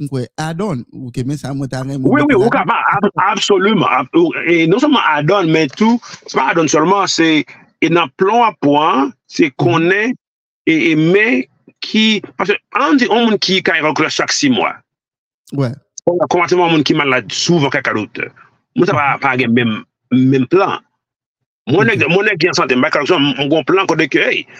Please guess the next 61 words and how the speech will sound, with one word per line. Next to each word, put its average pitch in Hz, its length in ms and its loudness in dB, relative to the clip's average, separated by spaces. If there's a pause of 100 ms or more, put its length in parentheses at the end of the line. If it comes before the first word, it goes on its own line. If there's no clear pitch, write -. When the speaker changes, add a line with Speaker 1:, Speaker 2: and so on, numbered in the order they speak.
(300)
Speaker 2:
lè 156 160 2
m 196 60 0
a, 180 100 0
lè 165 80 2
m 180 80 4
a 196 80 4
ale 185 160 2
pou 165 140 0
m - 20 -2
fè 165 80 -2
kòb 156 240 0
mwen, 165 400 2
mwen 147 240 0
zi, 147 160 2
m 139 80 2
fè 143 160 0
kòb 135 140 2
mwen, 151 140 0
bòt, 160 180 0
mwen 135 100 4
gon 139 140 2
asirans 151 320 0
nan 147 100 0
ka 151 240 0
ou 190 140 2
m 160 80 0
va 135 100 0
rive. 110 320 -2 (720)
So, 170 80 2
m 170 80 2
pa 190 160 0
pran 165 160 2
plan 185 320 0
ki, 151 380 0 (260)
ke 147 140 0
m 139 80 2
pe 147 100 2
anpil 135 240 -2
kòb 127 160 -4
pou 151 160 0
le 139 80 -4
kote 147 240 2
ke, 135 140 0 (260)
lè 127 140 -2
m 151 100 0
ka 147 80 2
doktè, 139 240 0
m, 131 320 2
m, 131 320 2
m - 240 -4
pa 123 200 -2
peye, 131 280 2
ou 131 80 2
m 120 120 0
peye 139 120 0
senk 127 240 2
dola. 117 400 2 (400)
Bon, 139 160 0
sa 247 160 0
depann 226 160 -2
de, 196 160 2